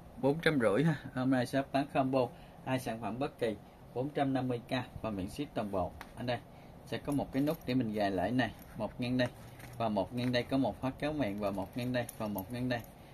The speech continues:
Ở đây đựng cà Fujitsu Titan. Lên dùm shop một mã là năm ba sáu một ha, năm ba sáu một.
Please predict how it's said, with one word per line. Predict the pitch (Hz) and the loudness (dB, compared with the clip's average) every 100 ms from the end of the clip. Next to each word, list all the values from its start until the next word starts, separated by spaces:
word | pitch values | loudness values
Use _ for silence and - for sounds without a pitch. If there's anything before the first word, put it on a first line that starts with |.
| - - | -14 -2
Ở | 127 | 2
đây | 117 | 2
đựng | 104 104 | 0 -2
cà | 107 98 - | 0 0 0
Fujitsu | 123 139 147 139 139 110 | -6 -6 -8 -4 -2 -2
Titan. | 113 107 127 127 - - - - - - - - - - - - - - - - - - - - 131 | -2 -4 -2 -2 -6 -18 -18 -18 -16 -16 -18 -18 -18 -18 -18 -18 -18 -18 -16 -16 -16 -16 -16 -6 2
Lên | 135 | 4
dùm | 127 | 4
shop | 104 - 139 175 | 0 4 6 6
một | 113 | 2
mã | 101 95 110 | 4 4 8
là | 135 107 - - - | 8 8 4 -14 -2
năm | 135 135 | 4 8
ba | 131 123 | 8 8
sáu | - 143 | 6 2
một | 147 101 - | 4 2 4
ha, | 131 127 - 143 | 2 2 -2 -4
năm | 123 123 | 0 2
ba | 117 | 2
sáu | - 135 | 2 0
một. | 120 95 | 0 -2